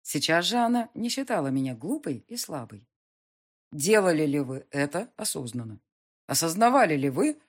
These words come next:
что причиняли ей моральный вред?" "Нет, я не хотела". Камень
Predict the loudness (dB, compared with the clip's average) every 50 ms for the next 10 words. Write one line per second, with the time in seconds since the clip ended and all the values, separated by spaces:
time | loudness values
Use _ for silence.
0 | _ _ -12 -6 -4 -2 0 0 0 0 0 0 2 2 2 0 0 -2 -2 -4
1 | -4 -6 -4 -2 -2 -2 -2 -4 -4 -4 -4 -4 -6 -10 -14 -14 -18 _ _ _
2 | _ _ _ _ _ _ _ _ _ _ _ _ -8 -6 -4 -2 -2 0 0 -2
3 | -2 -4 -4 -2 0 0 0 0 -2 -4 -4 -4 -4 -6 -6 -10 -14 _ _ _
4 | _ _ _ _ _ _ _ 2 2 4 6 4 2 2